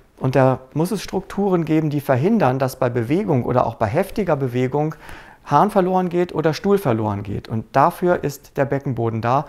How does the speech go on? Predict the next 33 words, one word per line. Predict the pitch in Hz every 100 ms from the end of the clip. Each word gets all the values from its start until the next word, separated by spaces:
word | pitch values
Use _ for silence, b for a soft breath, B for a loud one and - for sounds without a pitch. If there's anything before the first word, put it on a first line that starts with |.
| B B
der | 143
mit | 143 135
seinen | 131 123
Strukturen, | - 120 - 175 151
mit | 127
seinen | 120 113
Bändern | 110 147 156 147 143 B B -
hier | 156 165
ganz | 143 170 -
feinfühlig | 156 165 - 160 151 -
reagiert. | 139 127 143 156
Und | 139
immer | 135 156 143
wenn | 143
wir | 135
uns | 127 -
bewegen, | 123 117 151 165 160 B B
dann | - 135 143 -
reagiert | - 139 123 143 131
der | 113
mit | 131 156 - B B
und | 135 135 - -
regelt | 143 135 113
das | 101
alles. | 101 98 - - - _ _ _ -
Das | 139 -
Problem | - 143 170 226
ist, | 220 160
dass | 156
dieser | 170 165
Beckenboden | - 202 180 190 202
tatsächlich | 190 151 156 180 165
auch | 139 151 175 -